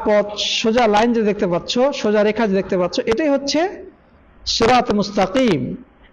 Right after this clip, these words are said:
এটা হচ্ছে সহজ সরল সিরাতে মুস্তাকিম, সহজ সরল রাস্তা,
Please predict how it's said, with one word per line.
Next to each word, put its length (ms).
এটা 180
হচ্ছে 260
সহজ 460
সরল 640
সিরাতে 440
মুস্তাকিম, 800
সহজ 280
সরল 340
রাস্তা, 640